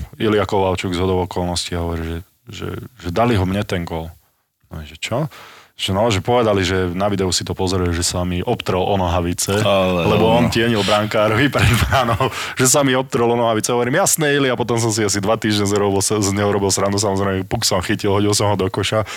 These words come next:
Speaker 1: Hovorím: „Jasné, Ili, však ho potrebuješ, však máš len štyristo, tak jasné, zober chlapcovi, ktorý dal prvý gól,“ ale on za to samozrejme nemohol, lebo
Speaker 2: Jasné.
Speaker 1: dobre vie, že tam tie kamerové záznamy fungujú na sto percent a tam,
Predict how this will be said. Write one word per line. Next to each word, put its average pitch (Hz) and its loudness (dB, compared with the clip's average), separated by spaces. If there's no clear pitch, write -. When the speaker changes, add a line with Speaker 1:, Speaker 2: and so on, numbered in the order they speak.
Speaker 1:
Hovorím: 139 0
„Jasné, 165 2
Ili, 139 2
však 131 0
ho 120 2
potrebuješ, 117 0
však 95 -2
máš 117 2
len 113 0
štyristo, 117 0
tak - -4
jasné, 123 2
zober 143 2
chlapcovi, 127 2
ktorý 123 0
dal 120 2
prvý 127 0
gól,“ 120 0
ale 117 2
on 123 2
za 120 0
to 113 -2
samozrejme 113 0
nemohol, 101 0
lebo 92 2
Speaker 2:
Jasné. 95 2
Speaker 1:
dobre 104 2
vie, 95 2
že 95 -2
tam 92 -2
tie 92 -4
kamerové 95 0
záznamy 92 0
fungujú 92 -2
na 92 -2
sto - -4
percent 90 -4
a 90 0
tam, 90 -4